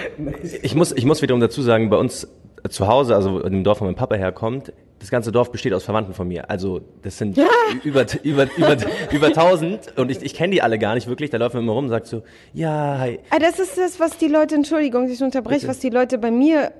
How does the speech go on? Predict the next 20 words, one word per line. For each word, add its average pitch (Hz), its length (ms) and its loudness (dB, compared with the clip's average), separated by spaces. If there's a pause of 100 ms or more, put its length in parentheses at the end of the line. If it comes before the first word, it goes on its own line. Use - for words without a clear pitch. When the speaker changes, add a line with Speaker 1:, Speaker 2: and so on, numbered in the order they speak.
(320)
Speaker 2:
und 220 200 -6 (200)
die 202 160 -4
denken 277 240 4
immer, 240 360 0 (160)
Schäbli, 254 580 0
bestimmt 247 360 -2
so 262 80 0
ein 240 80 2
Riesenclan. 247 800 -2 (640)
Vielleicht. 196 600 0 (420)
Aber 202 380 0 (100)
nur 214 320 0
weil 202 160 2
ich 220 140 -4
aus 220 100 -4
so - 80 -6
einer 190 160 0
großen 214 300 -4
Familie 190 440 0
komme, 190 520 0